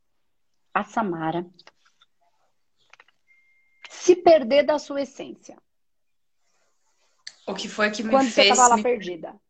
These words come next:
Speaker 2: Uhum. O que foi? É
Speaker 1: O que
Speaker 2: eu
Speaker 1: foi?
Speaker 2: querer agradar
Speaker 1: É.
Speaker 2: todo mundo.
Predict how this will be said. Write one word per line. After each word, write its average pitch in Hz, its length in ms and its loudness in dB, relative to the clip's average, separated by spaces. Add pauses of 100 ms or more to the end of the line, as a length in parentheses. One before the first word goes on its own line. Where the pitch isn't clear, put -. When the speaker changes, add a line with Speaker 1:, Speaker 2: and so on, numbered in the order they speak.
(720)
Speaker 2:
Uhum. 214 600 -4 (480)
O 196 100 -4
que - 160 -6
foi? 247 520 4 (120)
É 226 480 6
Speaker 1:
O - 60 -4
que 233 60 2
Speaker 2:
eu 240 120 6
Speaker 1:
foi? 226 100 2
Speaker 2:
querer 269 160 6
agradar 254 420 4 (120)
Speaker 1:
É. 165 120 -8 (220)
Speaker 2:
todo 185 240 2 (200)
mundo. 180 280 -20